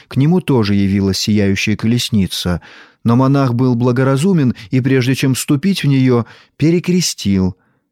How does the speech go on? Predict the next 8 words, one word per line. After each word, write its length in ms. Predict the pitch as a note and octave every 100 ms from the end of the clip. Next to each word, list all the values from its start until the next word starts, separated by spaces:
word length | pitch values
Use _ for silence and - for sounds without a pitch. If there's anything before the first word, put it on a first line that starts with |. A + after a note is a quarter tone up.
| _
Тогда 300 | - G#2+ D3+
видение 760 | G3 F3+ C#3 E3+ D#3+ D#3 D3 C3+
растаяло, 760 | F#2+ F2+ - - B2+ C#3+ C#3 B2+
как 300 | - A2+ -
дым. 340 | E2+ E2+ C#2+ - _ _ _ _ _ _ _ _ _ _ _ _ - -
Писатель 500 | G#2 A#2+ A2+ A2+ G2
тут 220 | G#2+ G#2
же 360 | F#2+ G#2+ G2+